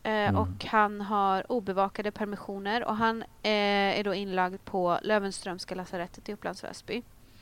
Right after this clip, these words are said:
Speaker 2: Okej.
Speaker 1: Eh, och han kommer att fasas ut, om det inte redan har börjat, kommer att fasas ut till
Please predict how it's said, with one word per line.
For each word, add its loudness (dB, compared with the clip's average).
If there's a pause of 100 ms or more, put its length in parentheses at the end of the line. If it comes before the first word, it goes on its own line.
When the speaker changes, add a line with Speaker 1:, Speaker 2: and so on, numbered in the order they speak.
(280)
Speaker 2:
Okej. -4 (880)
Speaker 1:
Eh, 4
och 0
han -2
kommer 2
att 2
fasas 0
ut, -2
om 0
det -2
inte -4
redan -2
har -2
börjat, 2 (160)
kommer -4
att -4
fasas -2
ut -6
till -2